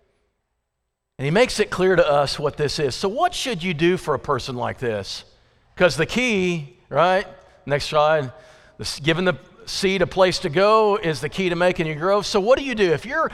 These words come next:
if you're pathway soil, like right now you're saying, "Yep, that's me," or if you're thinking of someone,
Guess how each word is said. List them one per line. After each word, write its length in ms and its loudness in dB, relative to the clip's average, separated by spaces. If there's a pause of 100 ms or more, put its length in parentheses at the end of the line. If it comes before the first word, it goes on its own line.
(140)
if 160 0
you're 160 0
pathway 560 4
soil, 340 0
like 220 0
right 200 4
now 180 4
you're 160 0
saying, 260 0
"Yep, 180 2
that's 240 2
me," 340 2 (220)
or 160 6
if 160 2
you're 140 -2
thinking 320 2
of 120 2
someone, 360 0